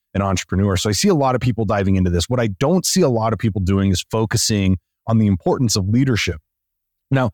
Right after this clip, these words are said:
it kind of confuses me a little bit because the fact that leadership is an integral piece to being successful. And what people like to say is that, you know,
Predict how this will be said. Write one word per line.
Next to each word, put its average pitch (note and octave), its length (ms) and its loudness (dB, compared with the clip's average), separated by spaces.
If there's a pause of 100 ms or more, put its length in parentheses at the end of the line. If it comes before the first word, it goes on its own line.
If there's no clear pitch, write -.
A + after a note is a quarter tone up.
(260)
it G#2+ 100 -4
kind D#3 220 0
of C3 60 -4
confuses C#3 520 2
me A#2+ 120 2
a A2+ 80 2
little A#2 180 2
bit A2+ 180 0
because A2+ 380 0
the G#2 80 0
fact A2 260 -2
that G#2+ 200 -2 (260)
leadership C3 640 0
is B2 420 0
an A#2 240 0
integral C3+ 400 2
piece A#2 560 0
to A#2 320 0
being B2 380 2
successful. - 880 -4 (460)
And A2+ 680 2
what A2 400 0
people D#3 440 0
like A#2+ 360 0
to B2+ 140 -2
say A2+ 380 0
is G2 180 2
that, G#2 320 0
you A2 160 0
know, G2+ 320 0